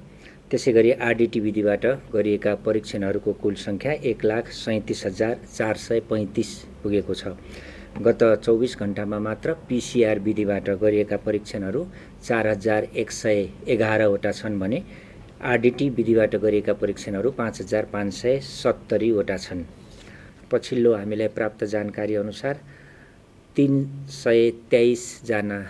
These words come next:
सङ्क्रमितको सङ्ख्या थप भएको छ। तिन सय तेइस मध्ये दुई सय छ्यासीजना पुरुष र सैँतिसजना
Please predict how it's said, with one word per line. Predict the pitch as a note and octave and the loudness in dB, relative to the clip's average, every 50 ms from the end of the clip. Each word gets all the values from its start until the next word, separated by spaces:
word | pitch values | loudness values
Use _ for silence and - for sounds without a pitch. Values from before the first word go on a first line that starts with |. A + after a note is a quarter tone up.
| - - - - - | -16 -20 -20 -18 -10
सङ्क्रमितको | - A2+ G#2 G#2 A2+ G#2 G#2+ G#2+ G#2 - - - - - A2+ | -8 -8 -8 -4 -6 -4 -4 -4 -8 -10 -16 -20 -10 -10 -10
सङ्ख्या | - - A#2+ A2 A2 - A2+ | -6 -4 -6 -6 -4 -6 -10
थप | G#2+ - - A#2+ A2+ G#2+ G#2+ | -10 -6 -6 -6 -6 -4 -4
भएको | G2 G2+ G2+ - A2+ | -4 -4 -2 -2 -2
छ। | G2+ - E3+ F#3+ - - - - - - - - - - - | -2 -2 -6 -8 -8 -12 -20 -20 -20 -20 -20 -20 -20 -2 0
तिन | C3 A#2 | 0 0
सय | - - A#2+ A2 | 2 2 0 2
तेइस | - - A2+ A2 A2+ A2 - B2 | 2 2 2 2 2 0 -2 -4
मध्ये | A2+ G#2+ G#2+ A2+ D3 D#3 | -4 -4 0 0 0 0
दुई | C3+ A2+ A#2+ A#2 A2+ | 0 2 2 2 2
सय | A2 - - A#2+ A2+ A2+ | 2 0 0 2 2 2
छ्यासीजना | A2 - - - A2 G#2 G#2 - - B2 A2 G#2+ G#2 G#2 G#2 | 0 -2 -6 -4 -2 -2 -2 -2 -4 -4 -2 -2 -2 -2 -2
पुरुष | G2+ - - A#2+ A#2 C3+ C3+ - - | -6 -2 -2 0 0 0 -4 -4 -2
र | G#2+ G#2 G#2 | -2 -2 -2
सैँतिसजना | G2+ - - - - - A#2 A2 G#2+ A2 - B2+ - - - - G2+ G2+ A2+ C3+ | -2 -4 -10 -16 -4 -2 -2 -2 -2 -2 -4 -6 -6 -4 -6 -6 -4 -4 -6 -8